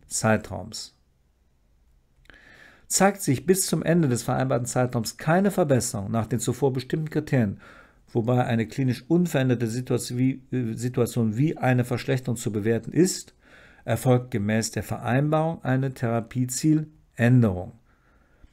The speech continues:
Bei fortbestehender erheblicher prognostischer Unsicherheit kann ausnahmsweise ein erneutes T L T vereinbart werden. Dies muss allerdings ärztlicherseits sehr gut begründet werden und darf keinesfalls Ausdruck einer Entschlussträgheit im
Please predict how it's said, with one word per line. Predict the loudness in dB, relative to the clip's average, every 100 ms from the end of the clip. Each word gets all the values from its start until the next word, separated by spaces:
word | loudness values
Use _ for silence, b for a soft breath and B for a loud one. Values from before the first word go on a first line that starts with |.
| b b b b b b
Bei | 2
fortbestehender | 4 2 0 -4 0 0 0 0
erheblicher | 0 2 2 2 2 0 0 -2
prognostischer | -4 -6 -2 -2 -2 -4
Unsicherheit | -4 -2 -2 -2
kann | 0 -2
ausnahmsweise | 0 -2 -2 -2 -2 -2 -2 -2 -4
ein | -2 0
erneutes | 2 4 6 6 6 2 -6
T | -6 -6
L | -6
T | -8
vereinbart | -6 -8 -8 -8 -10
werden. | -12 -14 -20 b b b b b 2
Dies | 4 4 -2 B B B
muss | -2 0 -2 -6 _
allerdings | 0 2 4 2 -4 -4
ärztlicherseits | -2 0 0 0 -2 -2 -2
sehr | 4 6
gut | 4 2
begründet | -2 -2 -2 -2
werden | -4 -4
und | -8 -2
darf | 0 0 -2
keinesfalls | -8 -2 0 -2 -2 -4 -4 0
Ausdruck | 0 0 -4 -6 -6
einer | -4 -4 -4 B B B B B
Entschlussträgheit | -2 0 0 0 0 -2 -6 -6 -4 -4 -6 -4
im | -2 0 -2